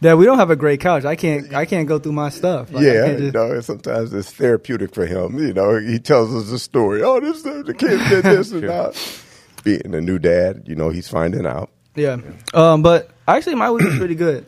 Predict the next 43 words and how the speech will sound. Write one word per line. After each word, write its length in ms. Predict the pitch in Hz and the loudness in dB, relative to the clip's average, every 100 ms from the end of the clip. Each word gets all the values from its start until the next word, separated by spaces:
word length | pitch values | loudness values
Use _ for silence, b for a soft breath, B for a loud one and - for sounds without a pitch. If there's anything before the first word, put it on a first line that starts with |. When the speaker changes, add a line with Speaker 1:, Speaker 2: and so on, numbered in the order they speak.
| _ 151 | _ -2
Speaker 1:
Um, 480 | 156 156 151 143 B B B B B - | 0 2 0 -4 B B B B B -8
a 100 | 156 | -2
couple 180 | 240 269 | 2 2
of 60 | |
crazy 260 | 220 208 202 | 4 2 2
things 220 | 185 170 | -2 0
happened 320 | 165 160 147 | 2 2 0
today 480 | - 143 139 135 131 - | -2 0 2 2 0 2
or 140 | 147 | 2
this 180 | 147 143 | 4 2
week 180 | 147 139 | 0 0
in 100 | 127 | -2
the 80 | 123 | -2
gym 280 | 127 127 123 | -2 -2 -2
that 120 | 127 | -2
I 60 | 123 | -2
thought 140 | 123 | -4
was 120 | 117 | -4
actually 280 | 120 120 120 | -8 -12 -16
kinda 220 | 123 117 | -14 -16
crazy. 320 | 117 120 113 117 | -12 -12 -12 -10
So, 640 | 131 127 131 135 135 131 b b b b b - | -4 -2 0 0 -2 -4 b b b b b -6
uh, 60 | |
um, 420 | 135 127 131 131 - _ - _ _ _ | -4 -2 -2 -6 -10 _ -20 _ _ _
one 200 | 151 185 | 0 2
of 240 | 220 196 180 | 2 0 -2
the, 120 | - | -4
my 140 | 151 139 | -4 -2
athletes 380 | 143 143 143 135 | -4 -2 -6 -6
came 240 | 139 131 | -6 -4
up 100 | 120 | -6
to 100 | 127 | -6
me 100 | 123 | -6
and 100 | 120 | -6
was 140 | 117 120 | -6 -4
like, 240 | 120 - | -6 -6
for 260 | 277 277 135 | -10 -4 0
whatever 320 | 147 196 185 | 2 2 2
reason, 460 | 165 151 123 117 117 | 0 -2 -4 -10 -8
it 80 | |
was 120 | 123 120 | -8 -8
just 140 | 117 | -8
like, 220 | 117 113 | -10 -12